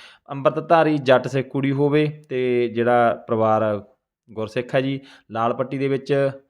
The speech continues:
ਪਰਿਵਾਰ ਦਾ ਨੰਬਰ ਹੈ, ਡਾਇਰੈਕਟ ਤੁਸੀਂ ਇਹਨਾਂ ਨਾਲ ਗੱਲਬਾਤ ਕਰ ਸਕਦੇ ਹੋ। ਅਗਲਾ ਰਿਸ਼ਤਾ ਨੋਟ ਕਰੋ ਜੀ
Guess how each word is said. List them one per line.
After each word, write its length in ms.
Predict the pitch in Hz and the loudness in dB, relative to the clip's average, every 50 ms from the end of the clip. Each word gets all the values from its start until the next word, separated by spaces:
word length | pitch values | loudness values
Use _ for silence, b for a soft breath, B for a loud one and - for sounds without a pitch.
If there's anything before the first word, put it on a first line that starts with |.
| _ _ _ _ _ _ _ | _ _ _ _ _ _ _
ਪਰਿਵਾਰ 380 | - 117 117 117 113 117 117 113 | -10 -4 -2 0 2 2 2 4
ਦਾ 100 | 117 120 | 2 2
ਨੰਬਰ 280 | 117 113 104 101 113 120 | 0 0 -2 -2 0 0
ਹੈ, 60 | 120 | 0
ਡਾਇਰੈਕਟ 460 | 120 123 110 101 107 110 110 - - | 0 -2 -6 -4 -2 -2 -2 -2 -6
ਤੁਸੀਂ 240 | 107 110 104 - 113 | -8 -8 -8 -6 -6
ਇਹਨਾਂ 140 | 107 113 113 | -6 -4 -4
ਨਾਲ 220 | 113 110 104 98 | -2 -2 -2 -2
ਗੱਲਬਾਤ 420 | 98 95 95 95 95 95 92 - 131 135 - _ _ _ _ _ - | -2 -4 -4 -4 -4 -4 -4 -6 -8 -10 -12 _ _ _ _ _ -12
ਕਰ 140 | 127 110 95 | -10 -10 -10
ਸਕਦੇ 340 | - - 98 92 92 92 | -10 -12 -12 -10 -10 -8
ਹੋ। 120 | 101 101 101 | -6 -4 -4
ਅਗਲਾ 180 | 101 104 107 | -2 -2 -2
ਰਿਸ਼ਤਾ 240 | 104 107 - - 117 | -4 -4 -6 -6 -6
ਨੋਟ 200 | 110 110 110 110 | -4 -4 -4 -6
ਕਰੋ 240 | 110 123 120 123 127 | -4 -4 -2 -2 -2
ਜੀ 220 | 123 127 127 123 | -2 -4 -6 -10